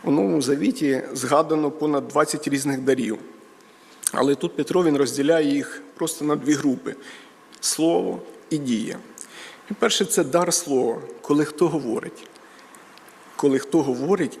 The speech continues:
хай говорить, як слова Божі.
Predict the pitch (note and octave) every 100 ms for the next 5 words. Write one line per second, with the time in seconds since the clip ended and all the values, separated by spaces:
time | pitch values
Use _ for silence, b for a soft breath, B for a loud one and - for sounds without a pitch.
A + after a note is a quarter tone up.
0 | - - C3 A2 A#2 C#3 E3 E3+ - -
1 | - - - - C3 A#2 - B2+ B2 B2+
2 | C3 B2+ - B2 C3 G#2+ -